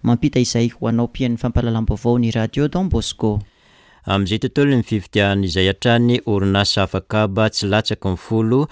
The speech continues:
Speaker 2: no mbola nampiasa olona toy ny andavanandro tamin'ny omaly izay andro mpifidianana sady andro tsy hiasana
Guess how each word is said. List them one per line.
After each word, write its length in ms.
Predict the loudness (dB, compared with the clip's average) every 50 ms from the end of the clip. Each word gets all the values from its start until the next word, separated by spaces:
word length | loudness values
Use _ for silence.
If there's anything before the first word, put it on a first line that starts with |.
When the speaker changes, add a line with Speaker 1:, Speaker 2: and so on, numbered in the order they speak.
| -8 -18 -12 -6
Speaker 2:
no 120 | -2 0 0
mbola 300 | 2 2 2 2 2 2
nampiasa 400 | 2 0 0 0 0 0 0 -2
olona 380 | 0 0 0 0 2 2 0 0
toy 220 | -2 -2 -2 0
ny 100 | 2 2
andavanandro 720 | 2 2 0 0 0 0 0 0 2 2 2 2 2 0 -2
tamin'ny 380 | -2 -2 -2 0 0 0 0
omaly 420 | 0 0 2 2 2 2 2 0 0 0
izay 160 | 2 0 0 2
andro 160 | 0 -2 -4
mpifidianana 640 | -4 -6 -6 -4 -2 0 0 0 2 2 0 0
sady 420 | 0 -2 -2 -2 -2 -2 -2 -2 0
andro 360 | 0 2 0 0 0 -2 -2
tsy 420 | -4 -4 -6 -6 -4 -2 -2 -2 -2
hiasana 640 | -2 -2 -2 -2 -2 -2 0 0 0 2 0 0